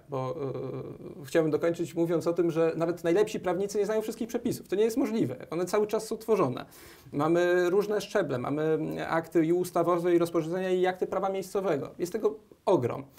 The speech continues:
Ale szczęśliwie są również bezpieczniki. Na przykład w prawie administracyjnym jest tak, że jeżeli obywatel nie został poinformowany odpowiednio przez organ,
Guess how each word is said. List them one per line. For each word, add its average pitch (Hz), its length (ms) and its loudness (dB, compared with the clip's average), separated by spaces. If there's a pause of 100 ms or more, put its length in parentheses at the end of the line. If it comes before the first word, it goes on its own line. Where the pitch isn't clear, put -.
(380)
Ale 175 500 4
szczęśliwie 170 920 0
są 208 220 2
również 196 340 2
bezpieczniki. 175 600 -2
Na 127 80 -4
przykład - 260 -4
w - 40 -14
prawie 185 280 0
administracyjnym 170 800 0
jest 156 180 -2
tak, 151 180 -2
że 160 80 0
jeżeli 160 340 2
obywatel 156 460 0
nie 165 100 2
został 190 260 0
poinformowany 143 640 -2
odpowiednio 135 380 -4
przez 135 200 -8
organ, 160 340 -8